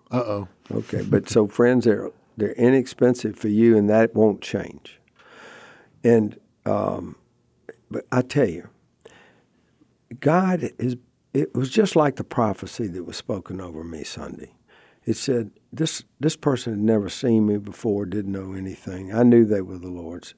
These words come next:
Speaker 2: And she said, "God is positioned where you, you, where you are so you can be his mouthpiece."
Speaker 1: Hmm.
Speaker 2: So I'm giving back.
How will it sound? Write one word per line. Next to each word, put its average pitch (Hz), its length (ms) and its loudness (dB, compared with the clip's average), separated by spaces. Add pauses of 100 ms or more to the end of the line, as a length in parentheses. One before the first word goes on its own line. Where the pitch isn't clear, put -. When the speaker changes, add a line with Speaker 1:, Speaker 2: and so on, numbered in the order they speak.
Speaker 2:
And 92 320 -8 (360)
she 151 300 2
said, - 400 -10 (1000)
"God 135 280 4
is 135 180 2
positioned 117 680 0
where 107 160 2
you, 123 540 2
you, 113 500 4
where 107 220 -4
you 113 340 0
are 90 220 -6
so - 180 -12
you 101 240 0
can 95 200 -8
be 92 140 -10
his 87 260 -12
mouthpiece." - 720 -16 (100)
Speaker 1:
Hmm. 147 160 -10 (380)
Speaker 2:
So - 220 -10
I'm 190 280 4
giving 123 480 6
back. 82 540 -14